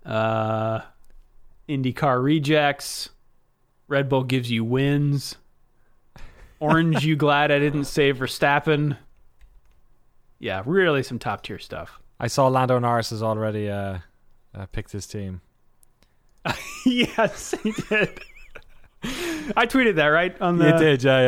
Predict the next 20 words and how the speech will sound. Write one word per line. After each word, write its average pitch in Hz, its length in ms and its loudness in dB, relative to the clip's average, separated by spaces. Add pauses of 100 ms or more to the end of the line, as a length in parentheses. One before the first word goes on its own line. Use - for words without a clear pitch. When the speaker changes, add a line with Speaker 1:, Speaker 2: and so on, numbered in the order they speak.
(120)
Speaker 2:
yeah. 104 60 -2
Speaker 1:
F 156 100 -8
one 165 140 0
Speaker 2:
It's, - 80 -4
uh, 123 180 0
Speaker 1:
okay. 113 200 2
Speaker 2:
check 170 200 0
out, 151 160 4
uh, 143 100 6
Shift 160 300 0
F 165 160 2
one 160 180 4
podcast 135 460 2
on 123 120 0
Twitter 120 340 0
for 113 100 -6
that 117 180 -2
hot, 104 300 -8
hot 107 220 -10
banger. 101 340 -8